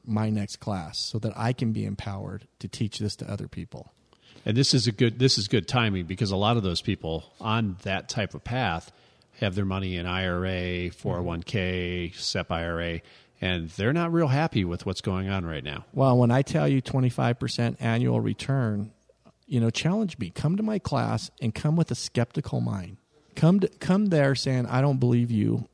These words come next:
Speaker 1: I don't believe it's true. It's too good to be true." And then let's run the formula. Then you decide if I was leading you down the right path or if I was leading you down the wrong path. 'Cause my goal is to empower you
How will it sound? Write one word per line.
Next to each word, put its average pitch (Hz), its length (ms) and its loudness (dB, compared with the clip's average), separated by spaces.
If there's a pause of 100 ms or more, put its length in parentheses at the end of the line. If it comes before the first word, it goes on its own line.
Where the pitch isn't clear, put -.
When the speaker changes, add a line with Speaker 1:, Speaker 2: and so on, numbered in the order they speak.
(160)
Speaker 1:
I 123 140 4
don't 135 220 4
believe 123 260 4
it's 104 140 -6
true. 107 400 0
It's 107 160 -6
too - 240 8
good 139 220 4
to 117 60 -2
be 98 160 -2
true." 101 420 -4 (520)
And 120 180 6
then 123 400 4
let's 127 280 -2
run 131 160 2
the 127 60 0
formula. 117 520 -2
Then 110 200 0
you 110 260 2
decide 104 580 -4 (100)
if 107 180 -2
I 107 160 0
was 107 200 -4
leading 110 300 2
you 110 120 2
down 110 300 0
the 110 100 -2
right 110 280 -2
path 117 420 -4
or 113 100 -2
if 107 140 -4
I 110 40 -2
was 110 160 -4
leading 110 180 -2
you 113 40 -2
down 113 220 -2
the 110 80 -4
wrong 101 240 -6
path. 101 260 -6 (280)
'Cause 117 160 2
my 131 220 6
goal 131 220 4
is 113 80 0
to - 80 0
empower 113 420 0
you 113 520 2